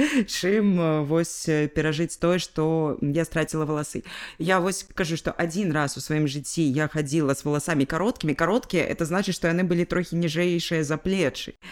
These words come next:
І для мяне это было супер коротка. Вось. І калі, калі я збірала хвосцік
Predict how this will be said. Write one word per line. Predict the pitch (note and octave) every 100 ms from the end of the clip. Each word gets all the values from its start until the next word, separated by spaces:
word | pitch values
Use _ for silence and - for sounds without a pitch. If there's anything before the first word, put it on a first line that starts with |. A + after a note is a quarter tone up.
| - -
І | E3 C#3+
для | C#3 D#3
мяне | D#3+ A#3 A3+
это | D#3+
было | E3 E3 E3+
супер | - B3+ A3 C#3 B2
коротка. | - A2+ G#2+ - - - - - - -
Вось. | E3 C#3+ - -
І | F#3+
калі, | G3 G3 A3 A#3 G3+ - - _ _ _ _ -
калі | G#3+ A3+ B3
я | G3+
збірала | F#3 G#3+ G#3 F3
хвосцік | F3 G3+ E4 - - -